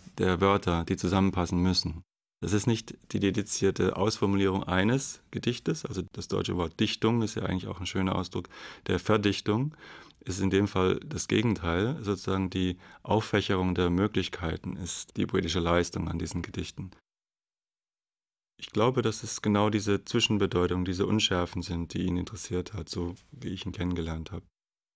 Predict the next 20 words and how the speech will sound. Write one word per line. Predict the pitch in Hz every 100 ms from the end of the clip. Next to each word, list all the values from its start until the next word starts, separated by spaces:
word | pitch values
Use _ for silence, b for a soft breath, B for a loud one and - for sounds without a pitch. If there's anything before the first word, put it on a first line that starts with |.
| _ _ _ _ _ _ _ _ -
Es | -
gibt | 123 -
nicht | 101 - -
die | 104 107 -
eine | 87 87 87
Bedeutung, | 80 - 85 82 87 82
sondern | 82 80 80
es | 80
gibt | - 82 90
Möglichkeiten. | 90 - 85 - 82 85 90
Und | 82
gerade | 87 90 92
bei | -
dieser | 90 87 85
Arbeit | 87
Passage | - 90 113
Sets | - 101 -
gibt | - -
es | -
unendliche | 98 - 98 98 95 95